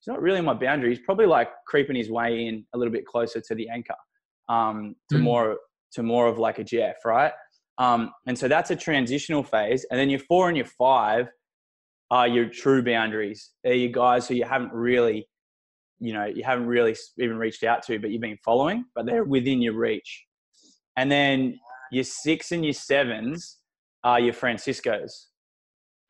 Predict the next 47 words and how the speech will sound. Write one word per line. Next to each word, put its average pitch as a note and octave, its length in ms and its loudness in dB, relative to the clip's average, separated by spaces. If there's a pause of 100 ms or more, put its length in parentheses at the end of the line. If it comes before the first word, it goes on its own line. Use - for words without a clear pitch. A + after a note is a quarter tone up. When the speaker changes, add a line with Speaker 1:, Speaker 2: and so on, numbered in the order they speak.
(320)
Speaker 1:
And B2+ 160 -4
so C3+ 240 2
you C3+ 300 2
could, B3 160 -2 (380)
technically B3 480 0
you G#3+ 80 -2
could G#3 140 0
have E3+ 180 4
as D3 100 0
many D3 340 2
of B2+ 140 2
these C3 300 2
categories B2+ 680 0 (240)
as A#2+ 160 -6
you A2+ 100 0
want, A#2+ 460 -2 (640)
but C3 280 2
I C3 80 4
always D3 360 6
say, C3+ 280 2
like, A#2 380 2 (400)
I A#2+ 60 -6
think C#3 280 -2
Speaker 2:
Mm-hmm. B2+ 140 -2
Speaker 1:
beyond, C3 500 2 (380)
beyond C#3+ 300 2
your C#3 100 0
anchors, B2 540 0
you A#2+ 60 0
don't B2+ 140 0
wanna B2+ 160 -2
have B2 200 -2
too B2+ 200 -2
many A#2+ 260 0
up A2+ 140 -2
there A#2 140 0
because A#2 300 -2
it - 120 -2
allows B2 320 2
you B2+ 60 -4
to A#2+ 60 -2
have A2+ 240 0
focus. B2+ 560 -2 (420)
And B2+ 100 -2
I C#3 60 2
think, D3+ 360 -2 (120)
um, A#2+ 400 0